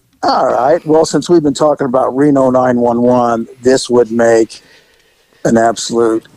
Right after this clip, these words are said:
perfect episode for that show. Um, I used to, besides working for our, our, uh, big city police department, I would help out smaller departments with undercover work,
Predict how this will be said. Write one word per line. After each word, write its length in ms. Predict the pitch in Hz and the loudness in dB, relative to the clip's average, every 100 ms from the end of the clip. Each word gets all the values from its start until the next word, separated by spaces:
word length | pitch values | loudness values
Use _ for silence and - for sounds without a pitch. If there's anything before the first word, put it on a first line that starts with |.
| _ - | _ -20
perfect 420 | - 135 123 127 117 | -4 -4 -2 -2 0
episode 640 | 117 - 95 110 101 98 | -2 -2 -6 -2 0 -2
for 120 | - | -2
that 200 | 107 104 | -2 -2
show. 440 | - - 110 104 101 - - _ _ _ _ _ | -4 -2 0 0 -4 -12 -20 _ _ _ _ _
Um, 440 | - 135 135 131 113 - _ _ _ _ _ | -2 0 0 -4 -8 -18 _ _ _ _ _
I 140 | 151 156 | -4 -2
used 280 | 185 185 - | -2 -4 -2
to, 360 | 143 123 104 _ _ - | 0 0 -2 _ _ -8
besides 400 | - 175 139 117 | -4 -2 -2 -2
working 400 | 147 139 127 117 | -2 -2 -2 -2
for 280 | 120 113 | -2 0
our, 1080 | 110 110 104 - _ _ _ _ _ _ 117 | 0 -2 -4 -10 _ _ _ _ _ _ -4
our, 40 | 117 - - - | -4 -6 -8 -2
uh, 200 | 120 107 | -2 -2
big 220 | - 120 | -4 -4
city 320 | - 139 117 | -2 -2 -2
police 280 | - 139 - | 0 -2 -2
department, 480 | - 131 127 127 - | -6 -4 -4 -4 -4
I 180 | 147 156 | -2 0
would 160 | 151 | 0
help 300 | 135 131 117 | 0 -2 0
out 220 | 127 123 | -2 -2
smaller 480 | - - 147 160 127 | -4 -4 0 0 0
departments 680 | 104 - 113 107 104 107 - _ _ _ _ | -4 -4 -4 -4 -10 -12 -16 _ _ _ _
with 160 | - - | -6 -2
undercover 480 | 135 123 170 175 117 | -2 -2 -4 -6 -8
work, 280 | 101 92 | -12 -14